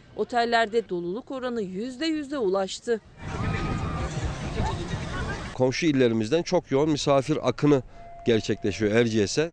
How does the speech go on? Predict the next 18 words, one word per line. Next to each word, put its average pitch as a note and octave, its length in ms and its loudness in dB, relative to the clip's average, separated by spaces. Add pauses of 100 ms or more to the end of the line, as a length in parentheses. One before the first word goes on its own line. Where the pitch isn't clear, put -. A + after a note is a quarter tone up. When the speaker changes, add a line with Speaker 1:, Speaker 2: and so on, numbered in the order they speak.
Speaker 1:
Kocaeli B3+ 420 0
Kartepe'de B3 680 -2
bulunan B3 380 -2
kayak A#3 320 -2
merkezinde B3 680 -4
de G#3 140 2
benzer C4 380 2
görüntüler C#4+ 580 -2
vardı. G#3 440 2 (200)
Zirveye A3+ 440 2
çıkan A#3+ 320 -6
yolda A#3 340 2
yaklaşık A3 640 -2
üç - 180 -8
kilometrelik C4 680 -6 (120)
araç G#3 320 -4
kuyruğu C4+ 360 -6
oluşunca A#3+ 640 -2